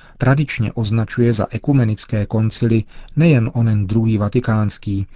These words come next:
ale také první vatikánský, tridentský, lateránský a tak dále až k onomu prvnímu koncilu, který se počátkem čtvrtého století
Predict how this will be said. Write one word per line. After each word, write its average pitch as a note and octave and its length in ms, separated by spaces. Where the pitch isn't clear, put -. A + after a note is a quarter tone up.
ale D3 180
také B2 400
první C#3+ 340
vatikánský, B2 840
tridentský, A#2+ 840
lateránský A2+ 880
a D3+ 100
tak A2 200
dále A2+ 420
až - 200
k - 100
onomu C#3+ 280
prvnímu A#2 480
koncilu, A2 520
který G#2 300
se G2+ 120
počátkem A2+ 640
čtvrtého G2 520
století A2+ 640